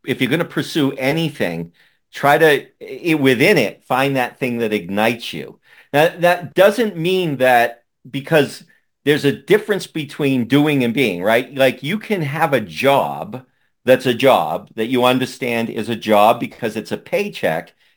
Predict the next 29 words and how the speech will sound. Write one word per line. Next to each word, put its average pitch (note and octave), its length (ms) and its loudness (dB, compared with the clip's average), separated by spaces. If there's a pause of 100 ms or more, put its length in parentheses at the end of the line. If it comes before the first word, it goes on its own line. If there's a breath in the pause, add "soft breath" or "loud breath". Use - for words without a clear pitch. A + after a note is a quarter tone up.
(120)
and A#2 420 0
it A#2 180 -4
supports A#2+ 460 -2
your G#2+ 100 -6
family D3+ 420 -2
and G#2 80 -4
you're A2 100 -2
grateful B2+ 480 0
for D2+ 160 -10
it. D2 100 -14
This G#2+ 160 -6
is G2+ 140 -8
a F#2+ 80 -6
very G#2+ 320 2
good E3 200 -6
job B2+ 340 0
that - 80 -20
supports G#2+ 440 -10
my F#2 140 -10
family. F#2+ 560 -10 (340 soft breath)
And C3 240 2
you D#3+ 260 -2
can C#3 300 -2
find C#3+ 400 0
your G#2+ 140 -4
calling C3 800 -2
within B2+ 360 -2
the G3 100 -4
job F2 540 -4